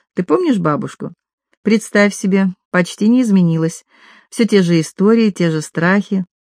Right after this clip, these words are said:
Она так радовалась, когда вы приходили». Странный вопрос.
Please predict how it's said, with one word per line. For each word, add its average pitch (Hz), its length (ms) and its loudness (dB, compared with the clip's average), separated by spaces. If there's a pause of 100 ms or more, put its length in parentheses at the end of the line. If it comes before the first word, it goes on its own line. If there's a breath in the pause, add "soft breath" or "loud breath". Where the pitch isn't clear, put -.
(320)
Она 208 200 6
так 220 200 0
радовалась, 220 420 0
когда 170 300 0
вы 160 80 2
приходили». 147 640 -4 (1080)
Странный 147 520 -4
вопрос. 151 520 -8